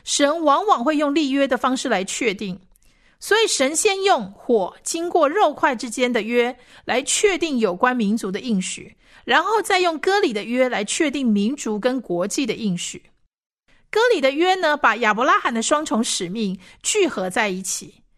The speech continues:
也就是说，亚伯拉罕不但是民族之父，他更是万族之父。这个盟约呢，当日从他的家开始生效，包括他、他的儿子以实玛利，以及家中的一些异国的仆人都要受割礼，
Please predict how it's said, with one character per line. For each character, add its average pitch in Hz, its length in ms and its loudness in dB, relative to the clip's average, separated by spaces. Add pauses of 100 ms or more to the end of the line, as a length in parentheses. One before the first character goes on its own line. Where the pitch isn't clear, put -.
(420)
也 247 120 0
就 440 180 4
是 440 80 2
说， 440 160 2
亚 277 140 2
伯 240 120 0
拉 339 120 4
罕 254 160 -2
不 214 80 -6
但 285 160 0
是 311 100 -2
民 247 240 2
族 233 220 -4
之 269 140 -4
父， 233 180 -4
他 247 160 0
更 262 180 0
是 240 120 0
万 277 320 2
族 165 180 -12
之 185 160 -10
父。 - 300 -12 (840)
这 440 140 2
个 440 100 2
盟 302 240 2
约 330 220 2
呢， 262 220 0
当 392 260 0
日 381 100 0
从 262 240 -2
他 294 120 0
的 277 80 -2
家 269 220 0
开 302 260 -2
始 190 140 -6
生 214 220 -2
效， - 380 -2 (340)
包 311 180 4
括 311 200 0
他、 339 380 0 (240)
他 370 140 2
的 359 100 0
儿 262 140 2
子 277 140 -6
以 214 100 -4
实 214 200 -2
玛 196 240 2
利， 240 300 -6 (220)
以 233 100 -4
及 277 140 -2
家 349 220 2
中 359 180 -2
的 285 80 0
一 302 60 0
些 349 140 0
异 339 200 0
国 208 200 0
的 220 80 -2
仆 202 200 -6
人 196 220 0
都 247 100 0
要 233 100 0
受 233 220 0
割 202 260 -2
礼， 185 260 -6